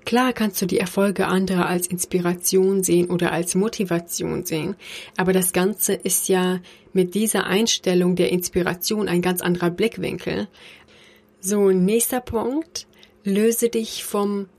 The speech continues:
Perfektionismus. Perfektionismus existiert nicht.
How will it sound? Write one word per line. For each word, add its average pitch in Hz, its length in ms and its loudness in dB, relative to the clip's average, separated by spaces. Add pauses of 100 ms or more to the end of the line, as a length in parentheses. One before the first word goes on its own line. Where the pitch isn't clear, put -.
(120)
Perfektionismus. - 1500 0 (760)
Perfektionismus 220 1160 0 (260)
existiert 190 920 -2
nicht. - 560 -6